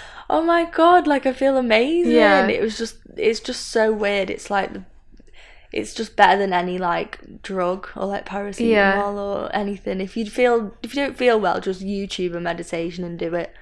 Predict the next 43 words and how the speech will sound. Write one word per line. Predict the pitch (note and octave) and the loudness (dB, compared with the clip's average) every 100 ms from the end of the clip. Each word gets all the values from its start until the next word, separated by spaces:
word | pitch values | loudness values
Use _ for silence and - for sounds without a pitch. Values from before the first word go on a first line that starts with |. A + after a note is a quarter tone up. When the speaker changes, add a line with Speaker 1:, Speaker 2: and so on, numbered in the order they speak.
| - - - | -20 -20 -8
Speaker 2:
It's | B3 B3+ | -6 4
so | D4 D4 | 6 6
interesting | D4 C4+ A3+ A3 G#3 | 4 0 -4 -6 -12
because | G3+ G#3 | -10 -10
so | - B3+ | -2 0
Speaker 1:
Mm. | B3+ | 0
Speaker 2:
many | B3 A#3+ | -2 -4
people | B3 B3 - G#3+ | -6 -8 -8 -10
say, | - F#3+ G3 G#3 F#3+ | -4 -2 -2 -4 -4
like, | F#3+ F#3 E3+ - | -4 -4 -4 -8
about, | F3 F#3 F3 E3 | -4 0 0 0
like, | F#3 E3+ - | -4 -4 -6
the | G3 | -8
powers | - F#3 F3+ F#3 F3+ F3+ | 0 2 2 0 -2 -4
of | F3+ F3 | -6 -6
meditation | F#3 F3+ F#3 G3 G3 G3 G3+ | -4 -4 -4 -2 -2 -4 -8
and | G3 G3 | -8 -10
the | |
power | - G#3 G3 F#3+ | -4 0 0 -2
of | F#3+ - - | -4 -10 -10
yoga | A3 G#3 G3 G3 G3 F#3+ | 2 4 6 4 0 -2
and | F#3+ F#3+ | -2 -4
things | F#3+ F#3 F#3 | -6 -6 -4
like | F#3 F#3 - | -2 -2 -4
that. | F#3 F#3 F#3 - - - - - - | -4 -4 -4 -10 -18 -18 -20 -20 -6
But | G3 G#3 - - - - - - | -2 -2 -2 -14 -20 -20 -2 2
it's | A#3 - - - - A3 | 2 0 -10 -14 -18 -4
just, | B3+ A#3+ - - - | -2 -2 -6 -10 2
and | G#3+ A3 - | 2 2 0
I, | G#3+ - G#3+ | 0 0 -2
I've | A3 | 0
heard | A#3+ A#3+ A3+ | 2 4 2
f-, | - - - - | -6 -16 -18 -4
quite | - G3 - | 2 4 2
a | |
few | G#3+ G3 | -6 -8
people | - G3 - F#3+ | -6 -8 -8 -10
say | - G#3 A3+ | -2 2 2
that | G3+ - | 0 -2
when | F#3+ F#3+ | -2 -2
they | F#3+ | -6
do | A3 A3+ | -2 -2
meditate, | A3 G3 G3 G3 F#3 F#3 | 0 -2 -4 -2 -2 -2